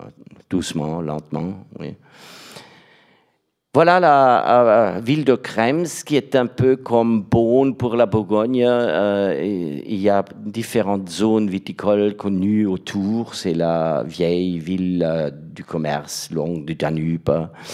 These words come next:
Un monastère aussi très connu, Göttweig, et le Heiligenstein du Kamptal. Et finalement, la Wachau,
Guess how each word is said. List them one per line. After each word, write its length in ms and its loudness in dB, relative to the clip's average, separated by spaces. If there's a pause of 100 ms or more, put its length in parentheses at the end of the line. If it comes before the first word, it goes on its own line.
(420)
Un 120 -4
monastère 600 0
aussi 280 -4
très 200 -2
connu, 440 -2
Göttweig, 840 -2 (880)
et 180 -10
le 160 -6 (140)
Heiligenstein 960 -2
du 120 -6
Kamptal. 920 -6 (2250)
Et 460 0
finalement, 760 -6
la 140 -2
Wachau, 760 -6